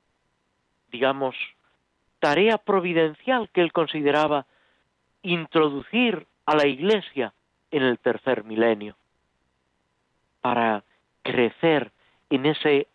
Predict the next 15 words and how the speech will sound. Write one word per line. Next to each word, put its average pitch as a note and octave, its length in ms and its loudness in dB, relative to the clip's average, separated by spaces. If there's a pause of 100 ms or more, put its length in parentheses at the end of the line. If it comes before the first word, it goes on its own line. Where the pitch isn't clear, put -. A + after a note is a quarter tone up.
anhelo A2+ 480 0
de F2+ 140 -8
santidad. F#2 680 -4 (720)
Y C#3 120 -2
por B2 200 0
último, C3 520 -2 (360)
el G#2+ 160 2
veintitrés, A2 680 0 (500)
San G2 140 -6
Juan G#2+ 360 -2
de G2 100 -6
Capis-, - 540 -6 (140)
de A#2 100 0
Capistrano, D3+ 920 -2 (680)
presbítero, C3 720 0